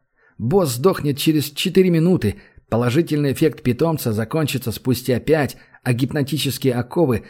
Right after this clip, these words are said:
спадут по прошествии шести. Причем, если откат кукарекающего умения аж целых полчаса,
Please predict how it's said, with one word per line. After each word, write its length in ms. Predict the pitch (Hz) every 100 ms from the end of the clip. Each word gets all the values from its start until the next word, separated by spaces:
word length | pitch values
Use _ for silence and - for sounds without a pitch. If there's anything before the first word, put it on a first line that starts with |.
| -
спадут 460 | - - 160 196 196
по 100 | 160
прошествии 600 | 170 151 170 147 160 156
шести. 480 | - 131 - 95 - _ _ _ _ _ _
Причем, 360 | 139 139 165
если 260 | 165 156 151
откат 360 | 147 - 147 -
кукарекающего 840 | 120 135 151 156 139 127 131 131
умения 440 | 131 151 147 131 127
аж 260 | 135 - -
целых 400 | - 156 143 -
полчаса, 640 | - 127 - 110 147 135